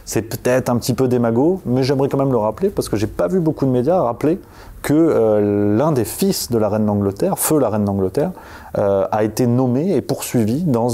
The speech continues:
le plus grand scandale de pédocriminalité actuel. Et, et je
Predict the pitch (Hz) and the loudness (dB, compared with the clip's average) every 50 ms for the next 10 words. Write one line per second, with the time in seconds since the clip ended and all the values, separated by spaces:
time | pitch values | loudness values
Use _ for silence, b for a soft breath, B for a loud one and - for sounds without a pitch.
0 | 110 104 - 110 104 101 104 - 113 113 107 110 113 160 185 180 - 160 127 120 | -2 -2 0 0 0 0 -2 -2 -2 -2 -2 0 0 0 -2 0 0 -2 2 2
1 | 127 131 117 104 - 110 104 104 104 - - 104 98 95 98 98 - 101 104 - | 2 2 0 -2 -2 0 -2 -2 -2 -2 -2 -2 0 0 -2 -2 -2 -2 -4 -4
2 | - - - B B B B B B B 101 104 - 110 117 113 113 120 117 110 | -8 -10 -12 B B B B B B B -4 -2 0 0 2 2 4 2 2 2
3 | 107 110 | 0 0